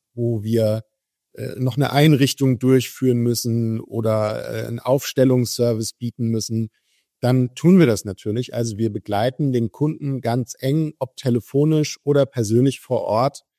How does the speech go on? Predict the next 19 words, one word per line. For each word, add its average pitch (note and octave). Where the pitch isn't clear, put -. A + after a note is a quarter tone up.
ähm, B2+
und B2+
beraten A#2+
ihn C3
in B2+
allen C#3+
Aspekten -
rund A2+
um A2+
die G#2+
Implementierung. G#2+
Und A2+
erst, C3+
wenn B2
alles C3+
zu -
seiner B2
Zufriedenheit B2+
läuft, B2